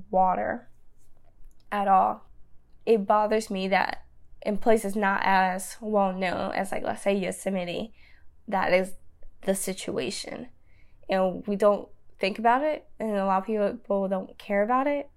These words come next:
and I just could not not care after I found out that that's what was happening.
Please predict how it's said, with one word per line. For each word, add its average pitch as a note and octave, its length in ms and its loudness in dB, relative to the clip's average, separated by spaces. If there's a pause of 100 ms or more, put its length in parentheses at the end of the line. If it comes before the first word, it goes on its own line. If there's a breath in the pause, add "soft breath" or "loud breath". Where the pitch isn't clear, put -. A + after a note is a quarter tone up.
and G3 480 -2
I G#3 80 -2
just G3+ 500 -6 (140)
could B3+ 140 -2
not A3 240 -2
not F#3 320 0
care G3+ 260 4
after G#3 220 -2
I G3 160 -4
found - 240 -2
out - 300 -2 (320)
that G3 120 -4
that's - 240 -4 (120)
what - 140 -6
was - 160 -10
happening. - 560 -12